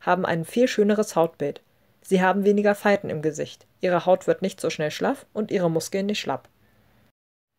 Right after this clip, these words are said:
Weizenwahnsinn, mein Experiment. Wie Weißmehl mich depressiv machte. Der Zusammenhang zwischen Weißmehl und psychischen Krankheiten.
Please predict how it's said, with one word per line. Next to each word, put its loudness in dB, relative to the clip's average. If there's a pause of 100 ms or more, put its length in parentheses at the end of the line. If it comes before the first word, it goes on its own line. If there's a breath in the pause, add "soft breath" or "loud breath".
(300)
Weizenwahnsinn, 0 (100)
mein 2
Experiment. -2 (460)
Wie -2
Weißmehl 2
mich -2
depressiv -4
machte. -10 (720)
Der 2
Zusammenhang 0
zwischen -6
Weißmehl 2
und -4
psychischen -8
Krankheiten. -8